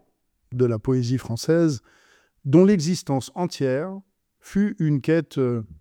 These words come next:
mystique, une, euh, méditation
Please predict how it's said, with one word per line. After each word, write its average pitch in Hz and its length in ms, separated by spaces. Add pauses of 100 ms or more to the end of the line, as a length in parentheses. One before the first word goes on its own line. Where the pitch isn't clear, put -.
mystique, - 640 (580)
une, 127 280
euh, 120 220 (140)
méditation 156 720